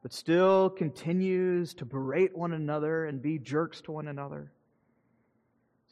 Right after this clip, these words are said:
Paul says, talks about this in First Corinthians. He says, "Knowledge puffs up, but love edifies, and love is kind." Do we want to continue learning more biblical data with an unchanged character,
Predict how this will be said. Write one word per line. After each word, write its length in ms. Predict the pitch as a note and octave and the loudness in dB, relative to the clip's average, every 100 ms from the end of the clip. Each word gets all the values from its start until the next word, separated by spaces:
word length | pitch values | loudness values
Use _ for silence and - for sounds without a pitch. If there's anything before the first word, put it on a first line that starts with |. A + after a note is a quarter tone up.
| _ | _
Paul 240 | C3 A3 | -4 -4
says, 420 | B3 C#3+ D3 C3+ C#3+ | -2 -2 -2 -4 -6
talks 240 | C3 C3 | -4 -4
about 180 | - C#3 | -4 -2
this 200 | C3+ C#3+ | -4 -6
in 60 | C3+ | -10
First 300 | - D3 - | -8 -8 -8
Corinthians. 580 | C#3 F#3+ G#3+ C#3+ C#3+ - | -6 -6 -8 -10 -12 -12
He 60 | |
says, 180 | D#3+ D#3 | -14 -8
"Knowledge 320 | D#3+ A#3 E4+ - | -4 -2 -4 -4
puffs 260 | A#3 - - | -8 -6 -6
up, 420 | - C#3 - _ _ _ _ _ _ _ _ _ _ _ _ _ _ _ _ _ _ _ | -4 -6 -12 _ _ _ _ _ _ _ _ _ _ _ _ _ _ _ _ _ _ _
but 100 | F3+ | 4
love 220 | F#3 F3 | 6 6
edifies, 720 | D#3 D#3+ - C#3 - C3 - - _ _ _ _ _ _ _ _ _ _ _ _ _ | 6 4 0 -6 -6 -10 -16 -20 _ _ _ _ _ _ _ _ _ _ _ _ _
and 140 | C#3 | 0
love 160 | C#3+ C#3+ | 4 4
is 120 | C#3+ | 0
kind." 480 | - D#3 C3+ B2+ B2 - _ _ _ _ _ _ _ _ _ _ _ _ _ _ _ _ _ _ _ _ | -6 0 0 0 -4 -10 _ _ _ _ _ _ _ _ _ _ _ _ _ _ _ _ _ _ _ _
Do 80 | C#3+ | 4
we 80 | F3+ | 6
want 160 | F3+ | 6
to 40 | F3 | 4
continue 640 | D#3 F#3 F3 E3+ D#3 C#3+ | 0 0 2 4 4 2
learning 520 | C3+ D3+ E3+ E3 D3+ | 2 4 6 4 4
more 180 | D#3 D#3+ | 6 6
biblical 420 | C#3+ D3+ D3 E3 | 6 2 2 0
data 340 | D3 D3+ D#3+ E3 | 2 6 6 6
with 120 | D3+ | 2
an 120 | C#3+ | 2
unchanged 580 | B2+ D#3 - D#3 C3+ - | 0 -2 -2 -4 -4 -8
character, 760 | - E3 E3 E3 - C3 C3 | -2 2 2 -2 -4 -4 -4